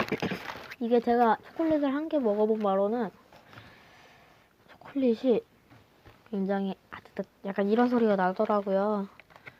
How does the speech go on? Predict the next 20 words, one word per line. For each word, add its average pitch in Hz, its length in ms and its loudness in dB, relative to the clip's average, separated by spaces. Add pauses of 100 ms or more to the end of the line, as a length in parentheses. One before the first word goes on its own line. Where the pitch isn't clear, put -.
(180)
그래서 233 340 2
한번 226 640 2
에이에스엠알 208 680 0
해보고 233 280 0
싶어서 214 340 -10 (260)
헤드폰도 226 420 -2
끼고 226 360 -4 (440)
핸드폰도 220 360 -6
장착하고 - 500 -8
왔습니다. - 360 -20 (920)
자, - 120 -20 (100)
무엇을 185 280 -8
먹어볼까요? - 480 -14 (600)
일단은 214 420 -6 (260)
요거 214 140 2
먼저 190 200 -2
먹어봅시다. 165 280 -14 (1700)
어떻게 - 240 -2
생겼는지 196 300 -4
보여드릴게요. - 500 -12